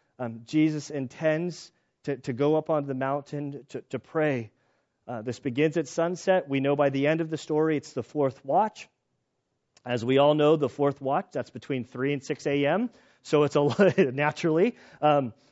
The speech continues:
so it's a long night that this, this, this window sort of takes place. Um, he's up there praying. Um,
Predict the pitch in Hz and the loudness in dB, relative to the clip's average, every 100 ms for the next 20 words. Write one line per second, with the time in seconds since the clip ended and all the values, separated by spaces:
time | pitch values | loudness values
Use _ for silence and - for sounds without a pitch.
0 | _ - 180 170 180 147 135 156 180 185 | _ 0 4 4 4 2 2 2 4 4
1 | 185 175 143 139 127 127 143 147 117 - | 2 -2 -4 -8 -8 -2 0 2 0 -4
2 | 117 123 123 135 - - - 127 127 - | -6 -4 0 -2 -2 -18 -8 -4 -4 -6
3 | - 139 127 - 139 135 135 127 117 123 | -14 -6 -6 -6 -6 -4 0 0 -2 -4
4 | 120 - 131 110 - 147 131 110 - _ | -4 -4 -8 -8 -6 -2 -2 -4 -12 _
5 | _ _ _ - 143 127 107 _ _ _ | _ _ _ -6 -6 -6 -10 _ _ _
6 | _ - 147 143 160 156 147 151 139 - | _ -2 0 2 2 0 0 2 0 -4
7 | 151 147 139 104 87 _ _ _ _ _ | 0 2 2 -2 -8 _ _ _ _ _
8 | _ _ _ - 120 127 123 | _ _ _ -14 -12 -12 -14